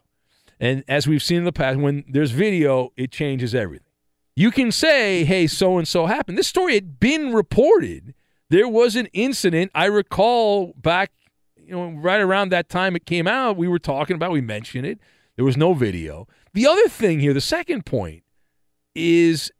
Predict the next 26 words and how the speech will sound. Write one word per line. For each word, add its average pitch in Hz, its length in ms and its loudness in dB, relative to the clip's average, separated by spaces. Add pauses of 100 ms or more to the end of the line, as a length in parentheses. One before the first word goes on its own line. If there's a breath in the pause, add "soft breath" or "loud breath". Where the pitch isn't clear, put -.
now 202 240 0
that 277 80 0
there 208 140 2
is 262 200 0
video, 113 720 -2 (1300)
was 175 340 2
there, 202 500 2
is, 165 280 -4
was 170 160 -2
there 160 140 2
extortion 254 840 -2
here? 226 300 -2
Was 165 160 0
there 151 120 2
an 143 100 -6
offer? 214 440 0
Did 165 180 -6
Kareem 185 300 0
Hunt 185 180 0
have 165 160 -4
the 143 80 -6
chance 180 280 -8
to 151 100 -4
buy 180 460 0
the 214 160 -2
video? 196 500 2